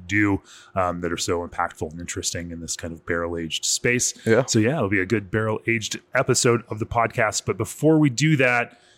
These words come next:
Speaker 1: like your flagship beer, you can rely on G and D chillers for the same quality and consistency. G and D guarantees that every chiller they build will hit twenty-eight degrees without breaking a sweat.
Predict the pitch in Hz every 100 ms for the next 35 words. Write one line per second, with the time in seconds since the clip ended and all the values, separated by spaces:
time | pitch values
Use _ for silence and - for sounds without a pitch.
0 | _ _ 104 98 101 107 98 - 95 82
1 | 98 90 90 90 85 87 85 85 85 85
2 | - 120 101 92 95 - 113 113 - 104
3 | 104 101 107 - 127 - 110 98 95 92
4 | 143 160 131 143 113 127 139 139 - 135
5 | 117 - 123 139 143 147 - - 135 135
6 | 147 117 90 85 87 107 - - 110 135
7 | 131 135 104 95 90 85 98 104 104 101
8 | 110 104 110 110 - - 87 82